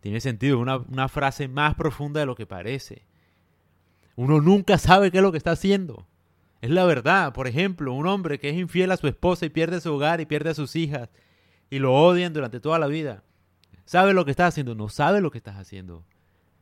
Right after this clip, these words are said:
No sabe lo que está haciendo. O sea, sí sabe, me refiero. Sí, está siendo infiel a, a su esposa. Él sabe, pero él no sabe.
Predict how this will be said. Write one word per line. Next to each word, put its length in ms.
No 140
sabe 280
lo 80
que 60
está 140
haciendo. 320
O 60
sea, 240
sí 140
sabe, 300
me 100
refiero. 420
Sí, 160
está 180
siendo 240
infiel 220
a, 180
a 120
su 100
esposa. 320
Él 100
sabe, 300
pero 180
él 80
no 120
sabe. 480